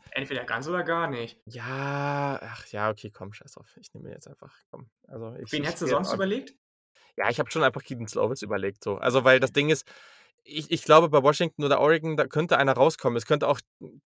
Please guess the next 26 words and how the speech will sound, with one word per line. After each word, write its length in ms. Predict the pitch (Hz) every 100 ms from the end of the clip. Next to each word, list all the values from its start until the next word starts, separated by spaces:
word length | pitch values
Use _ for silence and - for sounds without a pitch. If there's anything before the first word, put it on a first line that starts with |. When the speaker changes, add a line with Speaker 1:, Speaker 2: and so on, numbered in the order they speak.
| _ 139
Speaker 2:
Garbers 400 | 135 139 143 -
werden 240 | 127 120
bei 100 | 120
Cal, 360 | 117 127 120 113
wenn 120 | 113
der 100 | 110
richtig 260 | 110 110 -
gut 160 | 110
spielt, 320 | - 110 107
so. 100 | -
Aber 140 | 113 110
bei 120 | 120
Washington 340 | 127 143 147 143
und 120 | 135
Oregon, 420 | 131 147 143 143 - _ _ _ _ _ _ _ _ _
wenn 200 | 135 156
die 80 | 165
erfahrenen 420 | 143 147 160 180
Quarterbacks 420 | - 165 - 143
starten, 300 | - 151 147
dann 80 | 147
glaub 220 | 123 127
ich 60 | 135
da 100 | 123
nicht 160 | 113 -
dran. 340 | 117 131 175